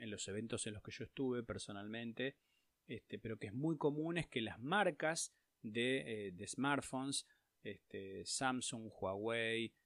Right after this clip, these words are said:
este, todas las marcas de, de smartphones, este, L G, Motorola, utilicen el evento para hacer lanzamientos de nuevos equipos, ¿no? Bueno, esto es lo más habitual. No te voy a hablar ahora de smartphones, sino te voy a hablar de cosas un poco más raras, ¿no?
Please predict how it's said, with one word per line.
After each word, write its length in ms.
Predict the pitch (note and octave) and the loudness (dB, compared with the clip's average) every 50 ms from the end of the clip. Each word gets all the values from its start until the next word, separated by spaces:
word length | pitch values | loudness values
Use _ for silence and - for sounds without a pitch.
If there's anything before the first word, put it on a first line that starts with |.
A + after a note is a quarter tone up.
| _ _ _ _ - | _ _ _ _ -8
este, 600 | A2 G2+ - _ _ - G2 G2+ G2+ G2+ - - - | -8 -8 -8 _ _ -8 -6 -6 -6 -6 -8 -8 0
todas 300 | - G#3 G3+ D#3 A#2 G#2+ | 2 4 6 6 4 2
las 140 | G#2 F#2 G2 | 0 -6 -4
marcas 440 | A2+ A2+ A#2+ A#2+ A2+ - A#2 G#2 | 0 0 0 0 0 -2 -4 -4
de, 260 | G#2 A2+ A2 A2+ A#2 - | -2 0 0 0 0 -2
de 160 | G#2+ - G#2 | -6 -10 -10
smartphones, 720 | - - A2 A2 A2+ A2 - - A#2+ A#2 A#2+ A#2 - - - | -10 -8 -6 -6 -6 -6 -8 -10 -10 -10 -8 -8 -10 -8 -8
este, 520 | - A2 - _ _ - G#2+ G2+ B2 A#2 | -8 -10 -10 _ _ -10 -10 -10 -8 -8
L 100 | G#2+ G#2 | -6 -4
G, 380 | G2 - - - A#2 A2+ A2 G#2+ | -2 -2 0 0 0 0 0 -2
Motorola, 580 | G#2 G2+ G2+ - A#2 C3 C3+ C#3+ D3 D#3 D#3+ - - _ _ _ - | -4 -6 -4 -2 2 4 6 6 6 6 4 2 -8 _ _ _ -2
utilicen 640 | - C#3+ C3 - - C3+ C#3+ D#3+ D#3 - - D#3+ C#3+ | -2 -2 0 2 0 0 2 2 2 2 2 2 2
el 120 | B2+ A#2+ A2+ | 2 2 2
evento 600 | A2 A2 A#2 A#2+ A#2+ B2 A#2+ - - C3 B2+ B2 _ - | 2 2 2 0 0 -2 -4 0 2 2 2 0 _ 0
para 440 | A2 G#2+ G#2+ G#2+ A2 A#2 A#2+ - _ _ _ _ _ _ _ - | 2 2 4 4 4 2 2 0 _ _ _ _ _ _ _ -10
hacer 400 | - - - - B2 A2+ A2+ - | -4 -2 0 0 0 0 -2 -2
lanzamientos 1300 | - A#2 A2 A2 G#2+ G2+ G2+ - - A2+ G2+ G#2 A2 A#2 A#2 A2+ G#2+ G#2+ G2+ - A2 A2 A2 - - - | -4 -2 -2 -2 -2 -2 0 0 0 0 0 -2 -2 -2 -2 -2 -4 -4 -4 -2 -2 0 0 0 -2 -4
de 220 | - A2+ A2 G#2+ | -6 -6 -4 -4
nuevos 480 | G#2 G#2 G#2 G#2+ G#2+ G#2+ G#2 G#2 - - | -4 -4 -4 -2 0 0 0 0 -4 -6
equipos, 640 | - A2 G2+ - - G#2 G2 - - - - - - - | -6 -10 -10 -10 -10 -10 -10 -8 -8 -8 -6 -6 -6 -4
¿no? 200 | A#2 C#3+ E3 E3 _ - - _ _ _ - | -2 -2 -2 -4 _ -18 -20 _ _ _ 2
Bueno, 320 | - C#3 A#2+ A2 G2 - _ _ _ _ _ _ _ _ _ _ _ _ _ _ _ - | 2 4 4 2 -2 -6 _ _ _ _ _ _ _ _ _ _ _ _ _ _ _ 2
esto 260 | A#3+ A3 - - G#3+ | 2 4 8 8 6
es 60 | D#3 | 6
lo 140 | C#3 B2+ A#2+ | 6 2 0
más 220 | B2 B2 - - | 0 0 0 2
habitual. 580 | A2+ G#2+ A2 G#2 - - G#2+ F#2+ F#2 F#2+ G2 A2 | 0 0 0 -2 0 0 2 2 2 0 0 0
No 160 | B2 C#3 C3+ | 0 0 4
te 80 | - C3+ | 4 4
voy 180 | A#2 A2+ G#2+ | 4 4 4
a 60 | G#2 | 2
hablar 320 | G2+ G#2 G#2 G#2 G#2 G2+ G2+ | 2 2 0 0 2 2 2
ahora 280 | G2 G#2+ G#2+ G2+ G2 | 2 2 2 2 0
de 80 | F#2+ G2 | 0 -2
smartphones, 460 | F2+ A2+ B2 B2+ A#2+ - D#3 C#3 - - | -2 0 0 0 0 0 -2 -4 -2 -2
sino 240 | B2+ A#2 A#2 B2+ | -4 -2 -2 -4
te 100 | B2+ C3 | 0 0
voy 40 | B2+ | 2
a 40 | B2 | 2
hablar 220 | A#2+ A#2+ B2 B2+ | 2 2 2 2
de 100 | C3 B2 | 0 -2
cosas 320 | - A2+ A2 - A2+ - - | -2 -2 -4 -4 -4 -6 -8
un 100 | G2+ G2 | -8 -8
poco 240 | - A2+ - G#2+ G2+ | -6 -6 -4 -4 -6
más 180 | G2 F#2 F2+ | -6 -8 -8
raras, 480 | - - F2+ F2 E2 D#2+ D#2+ - - - - | -4 -2 -2 -2 -2 -4 -8 -10 -10 -8 -4
¿no? 200 | C3 D#3+ F#3+ | -4 -4 -4